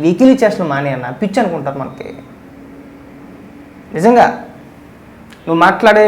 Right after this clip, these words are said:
విధానం, నువ్వు చేసే వెకిలి చేష్టలు చూస్తే నిజంగానే పిచ్చి అనుకుంటారు. మనం ఏం చేస్తాం ప్రజలకు? మనం ఇచ్చిన హామీల సంగతి ఏంటి? మన మేనిఫెస్టో పట్టుకుంటారా? మన మేనిఫెస్టో పట్టుకొని వచ్చి పైకెత్తి ఇగో ఇది ఇలా, ఇలా చూపించి ఇందులో ఉన్నది ప్రతి ఇది కూడా నేను అమలు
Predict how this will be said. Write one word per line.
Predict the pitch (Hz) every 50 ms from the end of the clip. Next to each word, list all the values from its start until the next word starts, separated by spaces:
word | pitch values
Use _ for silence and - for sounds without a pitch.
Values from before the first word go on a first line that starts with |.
| 202 202
విధానం, | 190 185 202 202 202 208 202 202
నువ్వు | 196 180 175 190
చేసే | 185 185 214 196 185
వెకిలి | 180 185 208 208 190
చేష్టలు | 196 196 196 196 190 190
చూస్తే | 175 - 202 214 208
నిజంగానే | 170 175 180 190 208 220 214
పిచ్చి | 185 - - 151
అనుకుంటారు. | 135 135 - - - - - - - - - - - - - - - - - 151
మనం | 160 175 180 190
ఏం | 214 226 220
చేస్తాం | 214 208 208 - 208 196 190
ప్రజలకు? | 185 180 185 185 196 190
మనం | 175 170 165
ఇచ్చిన | 160 - 208 202 202
హామీల | 185 185 190 196 190 190
సంగతి | 202 196 190 185 190 190
ఏంటి? | 185 180 190 185
మన | 170 165 160 160
మేనిఫెస్టో | 165 175 175 196 190 190 190 185
పట్టుకుంటారా? | 185 - - 185 185 185 196 208 - - - - - - - - - - - - - - - - 151
మన | 160 165 165
మేనిఫెస్టో | 165 175 190 185 202 196 - 208 190
పట్టుకొని | 196 190 185 196 196 196 185
వచ్చి | 185 208 202 -
పైకెత్తి | 170 170 170 196 190 - 190
ఇగో | 175 175 175
ఇది | 175 - 165
ఇలా, | 160 170 175 170 - 147 151
ఇలా | 165 180 175 175
చూపించి | 180 180 175 202 190 - - 190 185 190 - - - - - - -
ఇందులో | 156 165 185 196 190
ఉన్నది | 180 190 196 185 190
ప్రతి | 175 170 170 202 208 202 196
ఇది | 185 208 196 202
కూడా | 190 190 196 190 185 139
నేను | 160 170 156 147
అమలు | 170 180